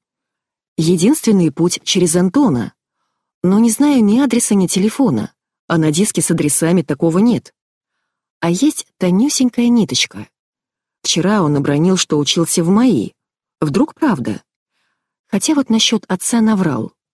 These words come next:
Я-то ведь точно знаю, что их с Вероникой отец умер. Но других концов нет. И я отправилась в маи. «В каком году?» — поинтересовалась секретарша, щелкая клавиатурой компьютера.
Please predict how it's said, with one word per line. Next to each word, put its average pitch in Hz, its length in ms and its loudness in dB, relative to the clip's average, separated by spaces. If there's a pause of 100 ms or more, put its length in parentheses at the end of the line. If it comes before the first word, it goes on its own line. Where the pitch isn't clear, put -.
(200)
Я-то 170 340 0
ведь 131 160 -4
точно 208 340 0
знаю, 165 400 0 (300)
что - 220 -4
их 175 140 2
с - 100 -2
Вероникой 160 440 0
отец 160 380 -2
умер. 185 400 -2 (640)
Но 185 160 4
других 180 400 0
концов 208 440 -2
нет. 147 320 -2 (480)
И 202 60 0
я 220 240 2
отправилась 214 540 0
в 185 60 2
маи. 185 440 0 (1040)
«В - 40 -20
каком 294 340 2
году?» — 156 460 0 (600)
поинтересовалась 165 720 0
секретарша, 143 720 -2 (400)
щелкая 247 440 0
клавиатурой 165 560 0
компьютера. 175 720 -2